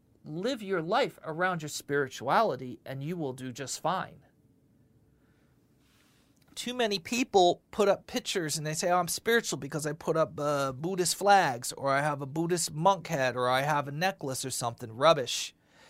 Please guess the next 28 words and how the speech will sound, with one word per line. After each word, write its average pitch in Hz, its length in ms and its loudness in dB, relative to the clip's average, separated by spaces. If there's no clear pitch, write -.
If 170 120 0
you're 269 120 2
not 302 180 4
practicing, 226 840 4
you're 170 140 -2
not, 175 280 2
you're 160 140 -2
not 185 240 2
existing. 143 720 -6
You're 143 180 -4
sleepwalking. 139 840 -4
It's, 143 320 -2
it's 151 180 -6
about 175 380 2
integrating 170 720 -6
it 151 240 -10
into 180 420 -8
your 147 420 -4
life. 143 480 -4
You 208 160 -2
know, 240 120 6
I 220 120 6
always 262 160 4
say 240 160 -4
do 220 120 -4
the 202 120 -2
three-day 196 420 0
battle. 185 480 2